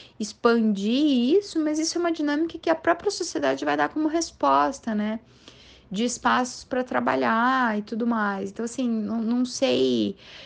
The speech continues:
eu também tenho observado mesmo que mulheres promotoras acabam atuando aqui, mas acho que também é uma linha muito, muito delicada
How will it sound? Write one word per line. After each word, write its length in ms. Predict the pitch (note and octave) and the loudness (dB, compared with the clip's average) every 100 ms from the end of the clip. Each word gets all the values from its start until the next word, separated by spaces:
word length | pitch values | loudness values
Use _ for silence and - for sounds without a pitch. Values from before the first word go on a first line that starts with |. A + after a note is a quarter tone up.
| - | -6
eu 80 | G#3+ | -2
também 280 | B3+ C4+ | 0 0
tenho 340 | C4 - C4+ C#4+ | 0 2 2 2
observado 800 | B3+ - C#4 C4 B3 A#3 A#3 A3 | 0 -2 -2 0 2 4 2 0
mesmo 380 | G3+ F3+ F#3 F#3 | -2 -2 -4 -6
que 120 | G#3 | -2
mulheres 520 | G3+ G3 G3 A3+ B3+ | 0 2 2 2 -2
promotoras 800 | - A#3+ A#3 A3+ A3 A3 A#3 A#3+ | -4 0 0 0 0 0 0 -2
acabam 500 | A#3 A#3 A3+ B3 B3+ | -4 0 0 0 0
atuando 640 | B3+ - C4 A#3 A#3+ A#3+ | -2 0 4 4 4 2
aqui, 420 | C4 - A#3+ G#3+ G3+ - - - | 0 -2 0 0 0 -10 -18 0
mas 180 | A3 - | 0 6
acho 340 | A3+ B3 - | 8 8 4
que 80 | - | -6
também 240 | B3 C4 C4 | 2 4 6
é 40 | |
uma 120 | C4 | 6
linha 220 | C4 C4 | 6 6
muito, 380 | C4 C4 C4 D4 | 4 4 4 0
muito 340 | C4+ A#3+ D4 D#4 | 0 0 0 2
delicada 1040 | D4+ C#4+ - A#3+ A3 B3 E4 C4+ A3 G#3 | 2 2 2 2 6 6 6 4 2 0